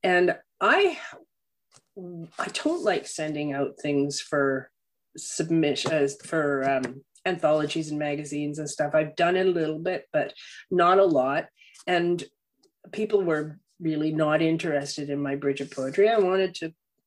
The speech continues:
be able to share it with people a bit. So I started this blog, and over time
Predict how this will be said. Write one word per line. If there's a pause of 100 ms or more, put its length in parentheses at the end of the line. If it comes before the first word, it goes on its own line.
(240)
be
able
to (1300)
share
it
with
people
a
bit. (300)
So
I
started
this (240)
blog,
and (120)
over
time